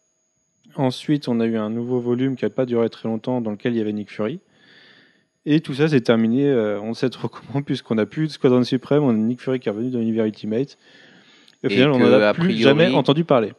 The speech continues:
Speaker 2: il y a eu une nouvelle mini-série, euh, Squadron Supreme, mais, euh, euh, qui, qui a effacé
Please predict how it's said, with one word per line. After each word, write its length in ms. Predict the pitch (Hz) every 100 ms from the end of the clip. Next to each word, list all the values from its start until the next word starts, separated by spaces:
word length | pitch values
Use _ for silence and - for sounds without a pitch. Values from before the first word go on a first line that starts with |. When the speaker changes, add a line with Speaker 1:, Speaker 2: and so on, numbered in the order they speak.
| -
Speaker 2:
il 240 | 101 101
y 100 | 98
a 40 |
eu 120 | 98 104
une 220 | 101 98
nouvelle 240 | 101 104
mini-série, 760 | 98 95 92 - 90 95 98 90
euh, 320 | 85 80 82
Squadron 420 | - - 85 85
Supreme, 400 | 82 - - 135
mais, 340 | 117 92 92 87
euh, 120 | 85 - _ _ _ -
euh, 340 | - - 65 50 _
qui, 580 | - 90 85 85 82 82
qui 200 | - 90
a 80 | 82
effacé 580 | 101 - 98 - 113